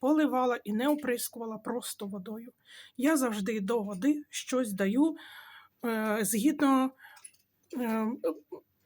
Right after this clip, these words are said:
розвитку рослини, і що вона на, на сьогоднішній день, яка вона, чи вона нарощує коріння, я даю для коріння, чи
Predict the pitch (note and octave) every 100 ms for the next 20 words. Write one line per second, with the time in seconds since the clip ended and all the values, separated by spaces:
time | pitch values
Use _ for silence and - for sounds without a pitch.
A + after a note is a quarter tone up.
0 | - - E4 C#4+ D4+ B3+ - A#3+ A#3 D4+
1 | D#4+ C4 A3 - C4+ C4 B3 A#3+ A#3+ A#3
2 | A3+ A3 A3 A3 G#3+ A#3+ C4+ - B3+ A#3
3 | G#3+ A3+ G3 B3 A#3 A3 G#3 G#3 G3+ G3
4 | G#3 G#3 D4+ D4 C#4 C4+ B3 B3 - A#3+
5 | B3 A3+ A3 G3 G#3 G#3+ G#3 G3+ A3 A3
6 | G#3 G3+